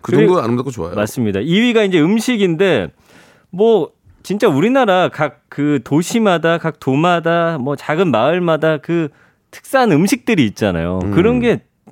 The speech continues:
Speaker 2: 다들 너무 좋아하세요. 그래서 사실은 어떤 분들은 이제 식도락 여행이라고 해가지고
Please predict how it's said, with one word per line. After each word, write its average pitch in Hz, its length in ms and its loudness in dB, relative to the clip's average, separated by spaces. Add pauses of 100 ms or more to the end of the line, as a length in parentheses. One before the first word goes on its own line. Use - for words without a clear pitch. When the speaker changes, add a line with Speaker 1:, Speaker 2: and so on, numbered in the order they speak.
(300)
Speaker 2:
다들 170 260 -2
너무 160 220 2
좋아하세요. 104 640 0
그래서 113 320 -2 (680)
사실은 147 300 -4
어떤 139 280 0
분들은 127 340 -2
이제 110 80 -2
식도락 202 520 0
여행이라고 104 520 2
해가지고 127 600 -6